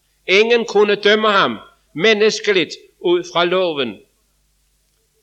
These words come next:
Og så måtte han sige, da han mødte Jesus Kristus, "Jeg regner alt for skarn mod det at kende Kristus, Jesus, min Herre."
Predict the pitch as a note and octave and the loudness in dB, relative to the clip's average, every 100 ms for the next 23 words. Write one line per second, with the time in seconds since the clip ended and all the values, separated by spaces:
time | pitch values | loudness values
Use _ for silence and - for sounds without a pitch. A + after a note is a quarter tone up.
0 | _ _ _ _ _ _ _ _ - A#2 | _ _ _ _ _ _ _ _ -12 -8
1 | D#3+ D#3+ D#3 D3+ D3+ C#3+ - C#3 D#3 D#3 | -6 -2 -2 -2 -6 -8 -8 -8 -2 -2
2 | B2+ - C3+ C3 C#3 C3 C3+ C3+ A#2+ A#2+ | -2 -4 -6 -4 -6 -2 -4 -4 -6 -4
3 | A#2 - A2+ G#2+ - A2+ G#2+ G#2+ G#2+ - | -4 -6 -14 -16 -12 -12 -12 -18 -20 -20
4 | _ _ _ _ A#2+ C3+ D3 C#3 D3 C#3+ | _ _ _ _ -4 -2 -2 0 0 0
5 | C#3+ C#3+ E3 - G3+ G#3+ G#3 - - - | -2 -6 -6 -6 2 4 4 -2 -12 -16
6 | _ _ _ _ _ F3 F3+ - - E3+ | _ _ _ _ _ -6 -6 -6 2 6
7 | F#3 B2 E2+ - - _ _ _ _ _ | 6 4 -2 -16 -20 _ _ _ _ _
8 | _ _ _ _ _ _ _ A#2+ C#3 C#3 | _ _ _ _ _ _ _ -6 -6 -2
9 | D#3+ D#3+ D3+ - C#3+ C3+ C#3 B2+ - - | -2 0 -2 -4 -6 -6 -6 -12 -18 -8
10 | C3+ - - B2 A#2 - - _ _ _ | -6 -6 -12 -14 -14 -14 -20 _ _ _
11 | A#2+ B2+ A#2+ - A2+ G#2+ - G#2+ G#2+ A#2 | -6 -6 -6 -10 -14 -16 -12 -12 -6 -4
12 | A2+ A2 | -4 -6